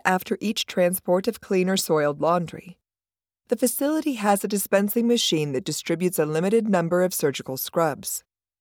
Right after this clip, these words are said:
Personnel often wear surgical attire in outside seating areas and between buildings.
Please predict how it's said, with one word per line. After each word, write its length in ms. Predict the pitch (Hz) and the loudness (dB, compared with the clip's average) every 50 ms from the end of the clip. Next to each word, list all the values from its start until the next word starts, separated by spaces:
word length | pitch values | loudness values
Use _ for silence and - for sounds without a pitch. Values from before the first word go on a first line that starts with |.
| _ _ _ _ | _ _ _ _
Personnel 640 | _ - 269 277 - - 269 240 208 196 202 214 - - | _ -4 -4 -4 -2 0 2 4 4 4 4 2 2 0
often 420 | 180 190 220 - - 254 247 240 | 0 0 0 -2 -2 -2 0 2
wear 160 | 214 196 190 196 | 2 2 2 2
surgical 480 | - - 190 185 - 220 - 233 226 | 0 0 -2 -2 -2 0 2 2 4
attire 460 | 233 226 - - - 160 160 165 160 - - | 2 2 0 -2 0 2 4 4 4 2 0
in 160 | 180 180 - - | -2 -4 -2 -2
outside 520 | 175 185 - - - - 196 196 196 190 | -2 -2 -2 0 2 4 4 4 4 2
seating 340 | - - 233 240 233 185 156 | 0 -2 0 2 2 2 2
areas 460 | 135 131 127 131 131 135 156 185 - _ _ _ _ _ _ - | 0 0 -2 -2 -2 -2 -4 -4 -6 _ _ _ _ _ _ -4
and 180 | 254 254 240 | -4 -4 -2
between 460 | - 262 240 - - 170 151 147 143 127 | -2 -4 -4 -2 0 0 0 0 0 0
buildings. 640 | - 151 165 170 156 - - - - - - - | 2 4 4 2 2 -2 -10 -12 -10 -10 -10 -10